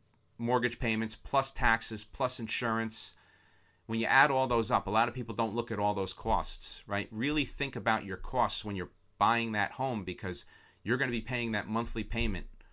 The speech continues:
for a very long time. So you wanna make sure that you can sustain it, even if there's a turnaround in the economy. You wanna be able to buy within your means. Jody, what are your takeaways from today's, uh, episode?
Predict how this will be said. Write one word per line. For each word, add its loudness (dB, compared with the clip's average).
for -4
a -2
very 2
long 0
time. 0
So -4
you 0
wanna 2
make 0
sure 2
that -2
you -2
can -8
sustain 0
it, -8
even 0
if -6
there's -6
a -10
turnaround -2
in -6
the -10
economy. 0
You -2
wanna 0
be 2
able 0
to -2
buy 8
within 0
your -2
means. 0
Jody, 6
what 4
are 2
your 4
takeaways 0
from -8
today's, -6
uh, -6
episode? -4